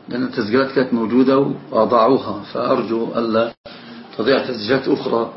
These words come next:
لا في الحديث ولا، ولا في القرآن، أرجو ذلك يعني. قال الله تعالى: "ومن الناس من يتخذ من دون الله أندادا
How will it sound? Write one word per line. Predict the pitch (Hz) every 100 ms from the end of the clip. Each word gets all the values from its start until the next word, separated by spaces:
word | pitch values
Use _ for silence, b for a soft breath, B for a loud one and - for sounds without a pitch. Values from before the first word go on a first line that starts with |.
| 131
لا | 131
في |
الحديث | 95 - 120 131 120
ولا، | 127 120 - - B B B -
ولا | 127 117
في | 110
القرآن، | 104 131 135 120 104 - -
أرجو | 131 107 117
ذلك | 135 120 104
يعني. | - 110 98 - B B B B B B - - 131
قال | 143
الله | 131 127
تعالى: | 120 127 135 160
"ومن | 165 131
الناس | 123 127 123
من | 117
يتخذ | 113 135 113
من | 117 113
دون | 120
الله | 113 113 117 104
أندادا | 110 113 127